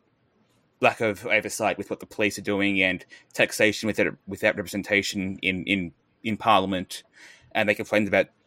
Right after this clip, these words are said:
like, how they were treated. Uh, there was a race element there that they didn't like the Chinese coming and taking all the gold,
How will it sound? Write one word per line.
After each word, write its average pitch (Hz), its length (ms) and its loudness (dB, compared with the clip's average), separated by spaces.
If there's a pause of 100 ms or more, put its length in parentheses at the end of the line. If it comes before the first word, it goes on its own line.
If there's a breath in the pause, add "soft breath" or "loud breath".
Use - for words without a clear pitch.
(360)
like, 95 140 0
how 101 200 2
they 98 120 0
were 95 60 -2
treated. 92 680 -6 (440 soft breath)
Uh, 90 340 0 (260)
there 120 140 2
was 113 240 0
a 117 100 0
race 98 300 0
element 104 300 -2
there 92 180 2
that 92 180 -6
they 95 200 0
didn't 98 240 -4
like 95 220 -2
the - 60 -18
Chinese 90 420 -2
coming 92 220 -2
and 87 80 -6
taking 92 280 -4
all 87 80 -4
the 90 60 -8
gold, 87 460 0